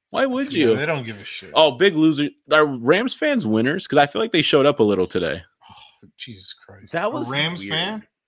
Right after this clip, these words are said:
Speaker 3: They're
Speaker 1: No.
Speaker 3: fucking terrible.
Speaker 2: Look, no, not the fans. Okay, so I'd say for a winner, let's. I have to give. I have to do this. Okay.
Speaker 1: Okay.
Speaker 2: I have to give credit to the Rams.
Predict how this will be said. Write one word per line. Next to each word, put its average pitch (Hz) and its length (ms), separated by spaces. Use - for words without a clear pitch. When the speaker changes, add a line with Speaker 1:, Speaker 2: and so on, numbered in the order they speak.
Speaker 3:
They're 220 160
Speaker 1:
No. 196 60
Speaker 3:
fucking 107 420
terrible. 85 360
Speaker 2:
Look, 185 540
no, 208 320
not 190 300
the 165 120
fans. 113 600
Okay, 120 360
so 120 400
I'd 160 200
say 190 180
for 151 280
a 127 60
winner, 135 640
let's. 143 280
I 117 120
have 117 200
to 135 100
give. 120 460
I 120 100
have 131 140
to 117 80
do 104 240
this. - 280
Okay. 104 240
Speaker 1:
Okay. - 280
Speaker 2:
I 127 200
have 156 280
to 147 80
give 139 320
credit 117 520
to 120 100
the 110 140
Rams. 95 520